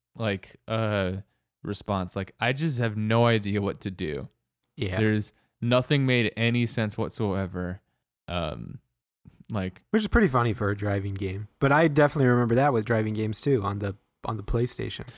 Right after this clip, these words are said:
Speaker 1: Yeah, I mean, like, it wa-, it wasn't, it wasn't just, like, just drive.
Speaker 2: Oh.
Speaker 1: It was, it was some sort of, it was some sort of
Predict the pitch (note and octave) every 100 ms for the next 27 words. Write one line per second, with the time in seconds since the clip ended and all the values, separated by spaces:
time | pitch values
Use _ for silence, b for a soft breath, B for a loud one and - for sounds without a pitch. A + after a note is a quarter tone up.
0 | B B F#3 F3 B2 E3+ F#3+ F#3 F3+ E3+
1 | F#3 F3 D3+ D#3+ F3+ G3 E3+ D#3+ F3+ G3
2 | F#3+ F3+ - F3+ C#3 - C3+ B2+ G#2 A2
3 | B2 G#2 F#2 F#2+ - _ _ _ - G#2+
4 | F#2 - - A#2 A#2+ A#2 - - - B2+
5 | B2+ A#2+ D#3+ C3+ D#3+ D3 C3 - C3+ C3+
6 | F3 D#3 D#3+ D3 A#2 F#2+